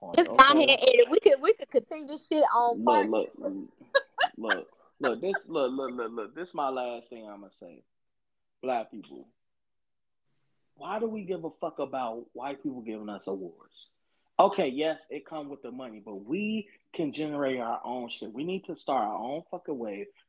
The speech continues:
Speaker 1: Quit waiting on these motherfuckers to come save us. I said, that's the problem. We just relying on them. Fuck them. Fuck them, bruh.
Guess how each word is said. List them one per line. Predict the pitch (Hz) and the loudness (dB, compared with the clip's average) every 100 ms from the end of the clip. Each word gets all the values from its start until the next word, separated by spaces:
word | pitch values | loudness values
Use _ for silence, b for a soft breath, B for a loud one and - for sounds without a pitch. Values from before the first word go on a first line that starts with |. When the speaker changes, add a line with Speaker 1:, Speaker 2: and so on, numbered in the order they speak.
| _ | _
Speaker 1:
Quit | 202 214 | 0 0
waiting | 131 165 113 | -2 -6 -6
on | 143 143 | -10 -10
these | 139 123 | -12 -14
motherfuckers | 131 123 120 - 117 117 - | -12 -12 -10 -12 -12 -14 -16
to | 107 | -14
come | - 113 | -10 -12
save | - 131 143 139 104 | -8 -4 -2 -2 -6
us. | 98 82 _ b b - | -10 -14 _ b b -12
I | 156 | -6
said, | 147 165 | -4 -2
that's | 185 | -2
the | - | -4
problem. | - 170 170 117 117 | -4 0 0 -2 -8
We | 175 | -10
just | 170 156 | -10 -10
relying | 131 131 143 151 139 | -10 -4 -4 -4 -6
on | 123 123 | -10 -12
them. | 131 104 92 _ _ - | -14 -16 -20 _ _ -4
Fuck | 277 - | -4 -4
them. | 185 139 101 _ | -8 -8 -10 _
Fuck | 302 311 - | -10 -10 -10
them, | 156 123 92 | -12 -12 -14
bruh. | 123 180 | -12 -14